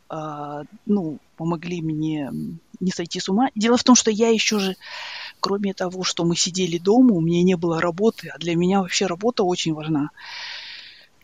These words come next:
И, ну, где-то еще в апреле, так чуть-чуть там в марте я занималась, в смысле, этими айтилом, короче, практиками, а потом уже все. И вот я вообще просто,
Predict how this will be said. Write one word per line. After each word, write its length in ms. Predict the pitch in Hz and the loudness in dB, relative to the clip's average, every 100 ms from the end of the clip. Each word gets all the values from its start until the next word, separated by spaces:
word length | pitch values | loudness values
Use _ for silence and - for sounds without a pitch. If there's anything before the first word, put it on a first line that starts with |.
| - | -8
И, 480 | 185 190 202 202 - - | -2 2 2 2 0 6
ну, 100 | 220 | 6
где-то 400 | 196 226 - 208 - - - - - - - - | 8 4 6 2 4 2 0 -2 -6 -8 -12 -8
еще 400 | 196 - 214 190 | 0 2 2 0
в 120 | 180 | 0
апреле, 680 | 185 - 220 208 175 160 139 - _ _ _ | -2 0 2 4 2 -4 -8 -12 _ _ _
так 200 | 160 160 | -6 -4
чуть-чуть 380 | - 180 190 165 | -4 -2 -2 -4
там 160 | 160 143 | -10 -6
в 100 | 156 | -2
марте 720 | 165 196 208 208 202 - 180 | 0 2 2 2 0 -4 -6
я 160 | 165 160 | -4 -4
занималась, 600 | 170 175 226 403 427 - | 0 2 4 4 2 2
в 40 | |
смысле, 420 | 226 202 - 170 | 2 0 -2 -6
этими 260 | 170 - 151 | -6 -4 -2
айтилом, 580 | 214 415 - 302 285 294 | 0 0 2 6 8 6
короче, 440 | - 247 233 - 269 - - - - - - - - - - | 2 -4 -2 -4 -6 -10 -14 -12 -12 -12 -14 -16 -16 -20 -8
практиками, 680 | - 254 - - 208 190 185 | -4 -2 -2 0 4 4 4
а 140 | - 185 | 2 0
потом 480 | 180 175 240 254 214 | 0 -2 6 10 10
уже 160 | 175 | 8
все. 300 | - - 165 - - - - _ - | 2 0 -2 -6 -12 -20 -20 _ -10
И 80 | 180 | -4
вот 240 | 170 160 | -2 0
я 180 | 170 165 | 2 4
вообще 320 | 175 - - | 4 2 0
просто, 560 | - 160 156 - 156 | -2 -6 -8 -8 -8